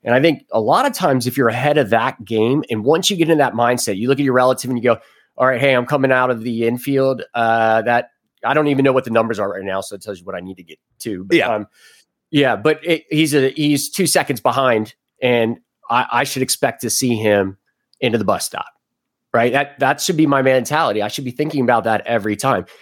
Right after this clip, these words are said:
Speaker 1: If you keep those things in mind, you tend to do okay, because then you're already thinking, like, "Okay, well, he's gonna be a little shy of me. Will he send it? I don't know. Maybe I should be prepared."
Speaker 2: Right.
Speaker 1: At least, at least you're prepared for that, just based on that situation. There,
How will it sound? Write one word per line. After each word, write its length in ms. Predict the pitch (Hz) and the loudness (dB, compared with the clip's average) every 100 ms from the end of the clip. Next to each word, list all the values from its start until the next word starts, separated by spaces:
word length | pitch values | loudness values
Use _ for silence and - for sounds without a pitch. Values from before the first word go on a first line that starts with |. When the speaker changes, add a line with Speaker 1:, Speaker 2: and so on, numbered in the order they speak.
| - | -6
Speaker 1:
If 160 | - 151 | -4 -2
you 100 | 220 | -4
keep 280 | 247 220 143 | -2 -2 2
those 260 | 151 180 | 0 0
things 300 | - 165 151 | 0 0 2
in 120 | 123 | 0
mind, 280 | 107 147 185 | 2 0 2
you 80 | 131 | 0
tend 220 | 139 262 | 2 0
to 60 | 190 | 0
do 180 | 165 139 | 2 2
okay, 280 | 117 214 | 2 -2
because 280 | 127 120 151 | -2 -2 2
then 120 | 202 | 2
you're 140 | 226 170 | 4 4
already 300 | 160 151 127 | 4 0 -2
thinking, 340 | 196 190 156 | -2 -2 -2
like, 220 | 131 117 - _ - | -2 -4 -8 _ -4
"Okay, 300 | - 175 131 | -4 0 0
well, 240 | 143 151 147 | 4 4 2
he's 200 | 190 180 | 0 -2
gonna 160 | 175 | 0
be 100 | 151 | 2
a 60 | 139 | 2
little 260 | 127 175 143 | 4 2 0
shy 300 | - 113 110 | 0 2 2
of 160 | 107 | 0
me. 220 | 113 135 _ | -2 -4 _
Will 160 | 120 131 | 0 2
he 80 | 123 | 2
send 320 | - 151 190 | 2 2 2
it? 140 | 220 - - | -2 -4 -4
I 80 | 127 | 0
don't 120 | 127 | 2
know. 200 | 202 95 | 2 0
Maybe 260 | 101 110 | -2 0
I 60 | 113 | -2
should 200 | - 123 | -2 -4
be 80 | 113 | -4
prepared." 420 | 110 131 139 - _ _ _ - | -6 -4 -4 -4 _ _ _ -6
Speaker 2:
Right. 220 | 98 101 | -2 0
Speaker 1:
At 80 | 143 | 0
least, 400 | 175 220 - - _ _ _ - | 0 0 -2 -6 _ _ _ 0
at 100 | 180 | 2
least 240 | 247 - | 2 2
you're 80 | 190 | 2
prepared 480 | 143 - 139 135 113 | 0 -2 0 0 -2
for 120 | 113 | -6
that, 300 | 101 85 82 | -4 -4 -6
just 220 | 135 131 | -4 -2
based 260 | 160 147 - | 0 0 2
on 120 | 147 | 2
that 200 | 131 123 | 2 0
situation. 520 | - 104 117 98 107 | -8 -6 -4 -4 -2
There, 160 | 104 | -2